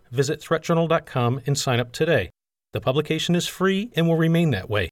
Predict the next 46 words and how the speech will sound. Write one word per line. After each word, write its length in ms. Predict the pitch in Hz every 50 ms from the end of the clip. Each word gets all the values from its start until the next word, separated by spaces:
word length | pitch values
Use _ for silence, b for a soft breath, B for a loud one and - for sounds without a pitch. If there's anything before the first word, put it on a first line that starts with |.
| _ _ _ _ _ _ _ -
Alert 280 | - 92 107 110 - -
U 80 | 120
S 100 | 117 -
A 80 | 135 131
continues 420 | - 139 127 - 151 156 151 143 -
to 40 |
monitor 320 | 156 160 165 165 147 117 107
the 160 | 98 104 104
overall 300 | 113 131 135 135 120 120
domestic 440 | 120 127 135 151 - - 170 160 -
and 120 | 135 120
international 500 | 131 139 147 147 151 151 151 - 143 127
threat 260 | 117 - - 160 -
environment 480 | 147 139 127 139 160 165 165 170 156 - -
and 100 | 139 135
will 140 | 139 131 127
immediately 400 | 131 139 147 160 131 139 147 139
notify 360 | 123 127 123 120 - 117 104
service 380 | - - - 147 143 151 -
subscribers 640 | - 143 120 - - - 151 151 160 170 165 139 - -
via 320 | 110 110 123 110 113 113 -
S 180 | - 139 135 -
M 120 | 147 139
S 180 | 135 123 - -
messages 560 | 151 165 165 - 175 160 190 196 185 - - - -
of 140 | 120 117
new 100 | 120 107
alerts, 420 | 101 98 104 147 185 185 - - - -
warnings, 460 | 120 127 139 151 160 165 170 160 -
and 100 | - 135
advisories, 640 | 127 113 104 123 139 156 143 147 160 156 160 156 - _ -
or 120 | - 139 135 -
any 160 | 160 190 208
developments 580 | 170 170 151 170 170 156 151 165 170 - - - -
which 180 | 131 135 147 -
signal 320 | - - 190 190 185 175
a 100 | 156 139
change 380 | 139 - - 202 202 175 127 131
in 60 | 123
the 100 | 123 127
overall 340 | 143 151 139 143 127 113 110
threat 280 | - - - - -
picture 320 | - 180 175 - - 175 156
for 100 | - 131
American 420 | 120 123 135 139 139 - 131 120
citizens 540 | - - 196 180 180 - - 185 180 -